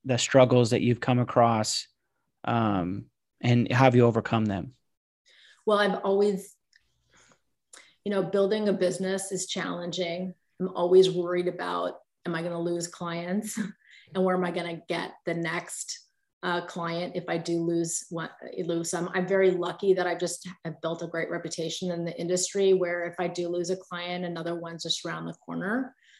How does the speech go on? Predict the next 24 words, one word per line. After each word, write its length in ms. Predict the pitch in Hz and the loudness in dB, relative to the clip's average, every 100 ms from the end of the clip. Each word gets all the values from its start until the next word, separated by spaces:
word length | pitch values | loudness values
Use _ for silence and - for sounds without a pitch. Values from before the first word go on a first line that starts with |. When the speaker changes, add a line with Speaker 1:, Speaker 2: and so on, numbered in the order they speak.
| _ _ | _ _
Speaker 2:
I 80 | 185 | -2
believe 380 | 175 180 180 180 | 0 0 0 -2
in 280 | 175 175 - | -4 -8 -8
abundance 640 | 170 170 175 196 254 - | -6 -6 -2 2 2 2
and 120 | 226 185 | -2 -2
I'm 120 | 180 | 0
very, 420 | 180 185 180 180 _ _ _ | 4 4 4 -2 _ _ _
uh, 80 | 170 170 _ | -10 -10 _
um, 640 | 170 170 160 165 - 165 - _ _ - | -10 -8 -6 -4 -4 -6 -12 _ _ -8
I 40 | |
have 60 | 180 | 0
a 40 | |
lot 120 | 175 165 | 0 0
of 40 | |
gratitude 600 | 170 165 - 180 180 214 214 | -2 -4 0 0 2 0 0
for 180 | 214 214 | -2 0
that. 380 | 220 226 247 247 - - - _ - | 0 2 0 -2 -8 -20 -20 _ 0
Um, 640 | 190 175 175 170 170 170 - _ _ | 2 2 -2 -4 -6 -8 -12 _ _
I 60 | 185 | 2
just 140 | 190 | 2
have 100 | 208 | 2
a 40 | 190 | -2
great 280 | 180 175 - | 0 -2 -2
network. 540 | 170 - - - - | -6 -4 -6 -6 -10